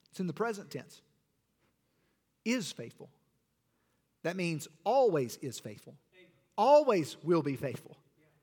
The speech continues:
The Lord is faithful, who shall establish you. He's gonna settle you. He's going to protect you. He's gonna sustain you. And keep you from evil.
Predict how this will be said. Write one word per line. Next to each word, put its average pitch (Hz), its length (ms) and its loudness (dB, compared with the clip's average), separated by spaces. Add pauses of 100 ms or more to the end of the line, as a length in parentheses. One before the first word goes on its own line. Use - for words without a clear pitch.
(300)
The 175 100 4
Lord 214 340 8
is 302 560 4 (480)
faithful, 156 460 0 (640)
who 220 180 4
shall 175 440 4
establish 202 960 0
you. 135 320 -12 (640)
He's 180 160 -4
gonna 190 140 0
settle 262 480 -2
you. 139 220 -10 (440)
He's 208 180 0
going 226 180 2
to 196 80 0
protect 294 560 -4
you. 190 80 -6
He's 165 200 -6
gonna 214 140 -6
sustain 294 720 -2
you. 123 320 -10 (880)
And 117 120 -12
keep 147 280 -8
you 123 60 -10
from 113 200 -12
evil. 107 280 -16